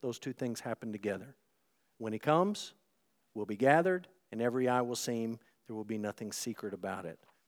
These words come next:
Okay? One, one pause right here. There's a lot of people in West Texas who are involved in ministry,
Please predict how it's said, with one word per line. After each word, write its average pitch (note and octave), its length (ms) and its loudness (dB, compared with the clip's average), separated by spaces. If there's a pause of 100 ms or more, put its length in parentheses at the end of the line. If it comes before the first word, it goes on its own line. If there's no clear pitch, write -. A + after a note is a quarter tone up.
Okay? B2+ 220 4 (300)
One, E3 340 2 (360)
one D#3+ 300 2
pause G#2 400 4
right B2+ 220 2
here. F#2 240 -6 (1300)
There's A#2+ 140 -2 (260)
a - 120 -4
lot C#3 240 8
of F3 100 4
people G#2+ 380 -4 (920)
in A#2+ 160 -4
West B2 260 0
Texas - 560 -6 (540)
who B2+ 80 -6
are A2+ 100 0
involved A#2+ 380 2
in C3 160 2
ministry, G#2 580 -4